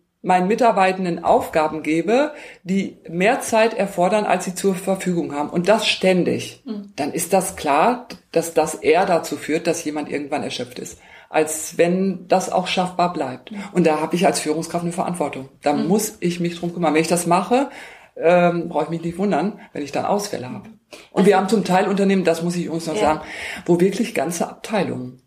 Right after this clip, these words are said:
Speaker 1: im Burnout sind,
Speaker 2: Echt?
Speaker 1: inklusive der Führungskräfte. Ja.
Speaker 2: Gott, okay.
Speaker 1: Mhm. Also ist dann wie so ein Schneeball.
Speaker 2: Mhm.
Speaker 1: Ne? Mhm.
Speaker 2: Wie, äh, wie, was sind so die ersten Anzeichen als Führungskraft und auf der anderen Seite, al-, also für mich persönlich,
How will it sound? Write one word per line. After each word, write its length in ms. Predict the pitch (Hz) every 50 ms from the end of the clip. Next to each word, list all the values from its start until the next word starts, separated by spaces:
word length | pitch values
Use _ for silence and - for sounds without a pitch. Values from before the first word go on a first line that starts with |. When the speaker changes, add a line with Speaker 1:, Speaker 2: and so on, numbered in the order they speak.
| _ _ _ _ _
Speaker 1:
im 100 | - 165 -
Burnout 320 | 117 113 120 117 - -
sind, 220 | - - - - -
Speaker 2:
Echt? 80 | - -
Speaker 1:
inklusive 440 | 170 160 170 185 185 170 180 175 175
der 120 | 170 165
Führungskräfte. 560 | 165 - - - - - - - - - - - -
Ja. 280 | - - - 180 175 170 - - - - _ -
Speaker 2:
Gott, 100 | - 175
okay. 120 | 165 160 170
Speaker 1:
Mhm. 120 | 208 226
Also 260 | - 175 170 175 170 165
ist 180 | 160 170 -
dann 120 | 180 165 151
wie 60 | 160
so 60 | 156 160
ein 40 | 151
Schneeball. 440 | - - 170 170 156 127 127 127 - - - 214
Speaker 2:
Mhm. 340 | 214 202 196 - - - - -
Speaker 1:
Ne? 140 | - 180 180 - -
Mhm. 260 | 175 165 165 190 - - - - - - - - - -
Speaker 2:
Wie, 400 | 180 180 208 226 247 254 - -
äh, 120 | - - - - - - -
wie, 380 | 208 208 226 233 226 - - - - - -
was 160 | 202 208 202
sind 120 | 233 226 220
so 60 | 208
die 140 | 202 196 175
ersten 380 | 185 185 190 - - - -
Anzeichen 800 | - - 190 196 - 196 175 170 170 - 180 170 175 175 - - -
als 240 | - 175 175 - -
Führungskraft 920 | - 196 190 196 196 196 196 - - - 190 190 196 190 - - - -
und 360 | - 180 180 180 175 - -
auf 140 | - 175 -
der 140 | - - -
anderen 220 | 180 185 180 175
Seite, 420 | - 175 170 175 175 190 190 - -
al-, 240 | 147 165 170 - -
also 200 | 170 175 180 175
für 120 | - 185
mich 220 | 185 180 175 - -
persönlich, 640 | 180 170 165 160 156 147 151 160 160 - - -